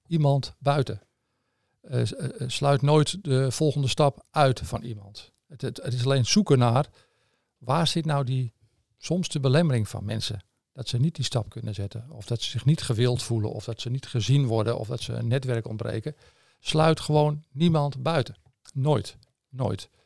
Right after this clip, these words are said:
Ehm, dus dat is een hele belangrijke les. En als je specifiek kijkt naar mijn, eh, la-, la-, ja, rol als, als, als, eh, directeur. Ja, dan is, dan is daar de kern gelegd. Of de, de, de, de, de bron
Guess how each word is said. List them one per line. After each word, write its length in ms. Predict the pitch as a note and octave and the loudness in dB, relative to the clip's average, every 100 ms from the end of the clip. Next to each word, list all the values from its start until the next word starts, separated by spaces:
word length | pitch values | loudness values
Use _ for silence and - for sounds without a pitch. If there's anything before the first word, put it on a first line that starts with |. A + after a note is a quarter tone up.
| _ _ _ _ _ | _ _ _ _ _
Ehm, 440 | C#3+ C3+ B2 B2 | -4 0 0 0
dus 100 | C#3+ | 0
dat 100 | C#3 | -2
is 60 | C#3 | 0
een 200 | - C#3 | 0 6
hele 180 | C#3+ E3+ | 6 6
belangrijke 380 | D#3 D#3 D#3 D3 | 4 2 0 0
les. 320 | D#3+ - - _ _ _ _ _ _ | -2 -4 -8 _ _ _ _ _ _
En 200 | - A#2+ | -2 0
als 200 | - - | 2 0
je 80 | A#2+ | -2
specifiek 500 | - C3 A2+ - C3+ | 0 2 2 0 0
kijkt 260 | B2+ A2 G2+ | 2 2 2
naar 200 | G#2 G#2 | 0 0
mijn, 380 | G#2 G#2 - | -2 -2 -6
eh, 180 | - - | -10 -8
la-, 260 | - - - | -8 -8 -12
la-, 180 | - - - - A#2+ | -14 -18 -20 -20 -16
ja, 200 | G#2+ G2+ | -6 0
rol 280 | B2 A#2 - | 2 2 -2
als, 180 | A2 - | -4 -4
als, 260 | - - | -6 -6
als, 260 | - G#2 - | -6 -6 -6
eh, 80 | G#2 | -4
directeur. 560 | A#2 A2+ - C#3 D#3+ D#3+ _ _ _ _ _ _ | -2 0 6 6 6 2 _ _ _ _ _ _
Ja, 160 | - G#2+ | -2 2
dan 200 | C#3 F3+ | 4 4
is, 280 | E3+ - - | 2 0 -4
dan 240 | C3+ - | -8 -4
is 140 | C#3 A2+ | -4 2
daar 220 | D3 E3+ | 4 4
de 100 | C3+ | 0
kern 380 | - E3+ F3+ F3+ | 2 2 2 0
gelegd. 460 | - D3+ F3 - | -2 0 -2 -4
Of 160 | A#2+ - | -10 -10
de, 160 | - - | -10 -8
de, 240 | F2+ - | -8 -8
de, 180 | A#2 A2 | -8 -8
de, 220 | A2+ G#2+ G2+ | -8 -8 -8
de 120 | A#2+ | -4
bron 360 | A2 C3+ D#3+ | 0 2 2